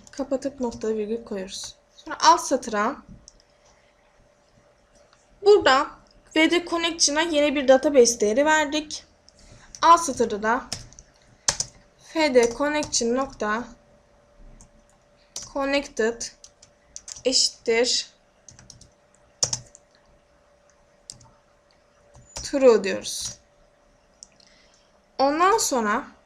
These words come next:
biz buraya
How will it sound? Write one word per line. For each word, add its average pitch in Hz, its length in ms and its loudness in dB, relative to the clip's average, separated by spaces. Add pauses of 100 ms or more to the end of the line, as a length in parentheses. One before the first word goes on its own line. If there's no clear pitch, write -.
(960)
biz 277 460 -2 (1000)
buraya 226 340 0